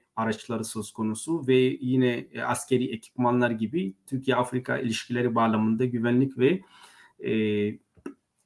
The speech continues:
güvenlik ve savunma anlamında bu konuların, yani özellikle bu araçlarının, e, öne çıktığını söylemek mümkün. Tabii Afrika perspektifinden baktığımız zaman,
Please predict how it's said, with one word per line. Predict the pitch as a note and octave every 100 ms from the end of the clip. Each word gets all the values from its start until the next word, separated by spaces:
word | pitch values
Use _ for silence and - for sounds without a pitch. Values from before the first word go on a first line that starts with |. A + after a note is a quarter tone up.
| _ -
güvenlik | C#3 B2 B2 C3+ C3+
ve | C3
savunma | C3+ B2+ C#3
anlamında | C3 B2+ A#2 A#2 A#2+ D#3+ F#3+ C#3 C3
bu | E3+ F3+
konuların, | D#3 C#3 C3 C#3+ D#3+
yani | B2+ B2+ B2 -
özellikle | B2+ B2+ C#3 C#3 C3
bu | B2+ B2+
araçlarının, | B2+ B2+ - B2 B2+ C3 B2+ A2 _
e, | B2 A2+
öne | C#3+ B2+ -
çıktığını | - - B2 C#3+ G#3 G3+ _ _
söylemek | - - A#2+ A#2+ F#3 F#3+
mümkün. | E3 D#3+ C#3 A2 - - - -
Tabii | F3 F3
Afrika | E3 G3 F#3+ F#3
perspektifinden | D#3 - D3 - - E3 D#3+ D#3+
baktığımız | D3 C#3+ - D3+ F3 D3
zaman, | C3+ C3 F#3+ F#3+